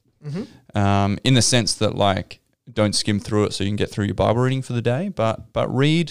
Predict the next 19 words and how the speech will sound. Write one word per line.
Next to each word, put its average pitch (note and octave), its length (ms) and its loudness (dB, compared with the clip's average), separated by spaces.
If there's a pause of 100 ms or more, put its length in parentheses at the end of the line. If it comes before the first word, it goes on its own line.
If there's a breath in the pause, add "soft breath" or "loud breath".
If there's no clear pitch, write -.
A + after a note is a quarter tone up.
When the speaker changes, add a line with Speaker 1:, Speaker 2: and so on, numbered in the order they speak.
Speaker 2:
the C3+ 80 2
Word C3 260 6
of C3 100 -4
God. D3+ 320 2 (760 loud breath)
Um, A2+ 320 4
and C3+ 120 2
I - 20 4
suppose, D3 400 2 (540 loud breath)
uh, A#2 300 2 (380)
this C#3+ 380 -2
is E3 140 -2
founded D#3 560 0
on B2+ 260 -2
the A2+ 80 -4
point A2 680 -8 (240)
or A2 120 -6
on G#2 120 -4
the F#2 60 -6
truth - 520 -2